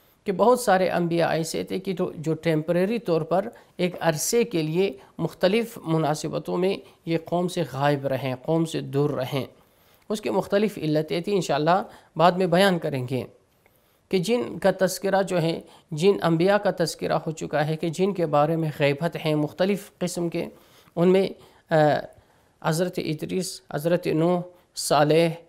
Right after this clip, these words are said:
ابراہیم، یوسف، موسیٰ، شعیب، الیاس، سلیمان، دانیال اور عیسیٰ علیہ السلام ہیں۔ ان انبیاء الہی کے بارے میں ہے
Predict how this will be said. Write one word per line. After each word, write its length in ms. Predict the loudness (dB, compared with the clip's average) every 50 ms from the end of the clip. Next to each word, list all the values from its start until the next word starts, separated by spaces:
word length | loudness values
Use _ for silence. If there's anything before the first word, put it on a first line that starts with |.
| -8
ابراہیم، 600 | -4 0 2 4 4 4 4 2 0 -2 -2 -4 -4 -8 -12 _ _ _ _
یوسف، 640 | -4 -2 0 0 0 0 0 0 0 0 -2 -6 -14 _ _ _ _ _ _ _
موسیٰ، 540 | -2 0 0 0 2 2 4 4 4 2 -2
شعیب، 520 | -4 -4 -2 0 2 4 4 4 4 2 -2 -4 -4
الیاس، 640 | -2 0 2 4 4 4 2 2 0 -2 -4 -6 -8 _ _ _ _ _
سلیمان، 800 | -10 -6 -2 2 4 4 4 6 6 6 6 4 4 0 -4 -8 -14 -20 _ _ _ _
دانیال 760 | -10 -6 -2 0 2 2 2 2 2 4 4 4 2 2 -2 -4 -10 -18 _ _ _
اور 160 | -2 -2 -2 -2 -4 -6
عیسیٰ 320 | -6 -6 -4 -2 0 0 0
علیہ 400 | 0 0 0 0 -2 -2 -2 -2
السلام 580 | -2 -2 -4 -4 -4 -4 -2 0 -2 -2 -2 -4 -8
ہیں۔ 100 | -8 -10 -10 -16 _ _ _ _ _ _ _ _ _ _ 0
ان 200 | 2 2 2 2 0
انبیاء 420 | 0 0 0 0 0 2 2 2 2
الہی 540 | 2 0 -2 -2 -2 0 0 0 0 0
کے 120 | 0 0 0
بارے 280 | 2 2 2 2 0
میں 160 | -2 -2 -2 0
ہے 240 | 0 0 0 0